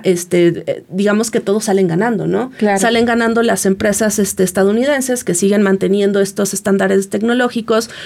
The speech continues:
Speaker 1: mientras que por otro lado siguen ganando las empresas, este, eh, chinas que manufacturan, que ahí hay todo un tema por hoy en día, lo que está la nueva ola de contagios,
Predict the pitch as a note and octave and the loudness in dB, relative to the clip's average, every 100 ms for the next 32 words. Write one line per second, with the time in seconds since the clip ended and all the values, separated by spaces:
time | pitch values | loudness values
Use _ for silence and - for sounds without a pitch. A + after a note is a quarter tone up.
0 | - - G#3 F3+ F3 G3 G3+ G#3 A3+ A#3 | -8 0 0 0 -2 -2 0 0 0 2
1 | A3+ A#3 A3+ A3 G#3+ G3 G3+ G3+ G3+ F3 | 2 2 0 0 0 0 0 2 0 0
2 | F#3+ F#3+ G3+ G3+ G#3 G#3+ G3 G3 F3+ - | -2 0 0 0 0 -2 -4 0 2 2
3 | F#3 F#3 F3+ F3 - B3 G#3 G#3 - - | 2 2 2 0 0 0 0 -4 -12 -20
4 | - A3 G#3+ G3+ G3 G3+ F#3+ C#4+ C4 G3+ | -4 0 2 4 2 0 -2 0 0 0
5 | A3 F3 F#3 G3+ A3 A3+ A#3 A#3 A3 G#3 | 0 2 2 2 0 0 0 0 0 0
6 | G#3 F#3+ G3 G3+ G3+ G3+ G3+ G3 F#3+ F3+ | 0 2 4 4 2 2 2 2 2 0
7 | E3+ E3+ G3 G3 F#3+ F#3 F#3+ G3 F#3+ F#3+ | -2 0 0 2 4 4 2 4 4 4
8 | F#3+ F3+ F3+ F#3+ B3+ A#3 A3+ B3 F4+ | 4 2 0 0 0 -2 0 0 -2